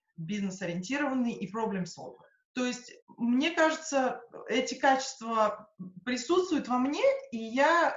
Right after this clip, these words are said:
э, поэтому, наверное, и хочу, чтобы сотрудники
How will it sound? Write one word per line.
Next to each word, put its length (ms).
э, 440
поэтому, 460
наверное, 720
и 140
хочу, 760
чтобы 680
сотрудники 680